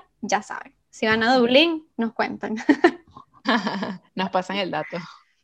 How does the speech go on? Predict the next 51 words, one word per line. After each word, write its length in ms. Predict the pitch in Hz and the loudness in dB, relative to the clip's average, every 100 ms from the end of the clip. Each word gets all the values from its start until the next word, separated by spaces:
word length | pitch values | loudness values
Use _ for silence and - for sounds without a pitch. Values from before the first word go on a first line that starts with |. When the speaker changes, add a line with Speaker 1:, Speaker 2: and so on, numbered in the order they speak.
| _ - | _ 2
Speaker 1:
Me 140 | 294 | 6
parece 280 | 285 302 359 | 6 6 6
una, 280 | 415 392 311 | 6 4 4
una, 500 | 370 381 370 349 - | 4 4 4 2 2
una 180 | 302 | 2
celebración 560 | 311 311 277 233 254 233 | 2 4 4 4 4 2
curiosa, 400 | 247 240 220 214 | 4 4 2 2
o 20 | |
sea, 140 | 214 214 | 8 8
en 100 | 208 | 8
verdad 180 | 202 | 4
como 320 | 214 247 240 220 | 4 4 4 4
todo, 300 | 220 233 - | 4 4 4
y 220 | 226 208 | 4 6
también 400 | 214 214 220 226 | 4 6 4 2
está 180 | 240 226 | 2 0
asociado 540 | 226 240 262 247 262 | 0 2 6 6 6
como 300 | 269 254 240 | 4 2 4
al, 460 | 226 214 208 202 - - - - | 6 4 2 -2 -4 -12 -20 0
al 140 | 226 214 | 0 2
típico 360 | 240 214 269 | 0 6 6
como 220 | 285 269 | 6 4
duendecito 720 | 240 226 208 214 269 254 254 233 | 4 2 0 0 -2 0 2 4
con 120 | 226 | 4
la 120 | 214 | 4
cuestión 380 | 220 - 220 214 | 0 -2 0 2
de 160 | 214 220 | 4 6
oro, 500 | 254 247 233 233 233 | 6 6 6 6 8
el 120 | 220 | 6
arco 320 | 220 220 226 | 6 4 6
iris, 420 | 226 233 220 226 | 8 8 6 4
que 120 | - 233 | 4 4
ya 100 | 233 | 4
son 220 | - 220 | 2 4
como, 320 | 254 277 262 - - | 6 8 6 2 -4
ya 460 | 196 220 208 208 | 2 6 8 6
es 220 | 214 220 208 | 4 0 2
de, 500 | 233 226 208 214 190 | 4 4 2 0 2
de 120 | 214 | 6
Irlanda, 640 | 214 214 220 214 220 247 277 _ | 6 8 6 4 0 0 -4 _
que 100 | 233 | 2
en 80 | 226 | 2
verdad 180 | 214 226 | 4 4
es 80 | |
in-, 340 | 302 - 269 269 | 4 2 0 2
me 120 | 285 | 2
Speaker 2:
De 20 | |
Speaker 1:
parece 260 | 294 302 180 | 2 2 2
Speaker 2:
Irlanda. 0 | |
Speaker 1:
interesante 680 | 175 302 233 - 214 214 254 | 2 0 0 0 0 0 2
como, 400 | 277 233 - | 2 0 -2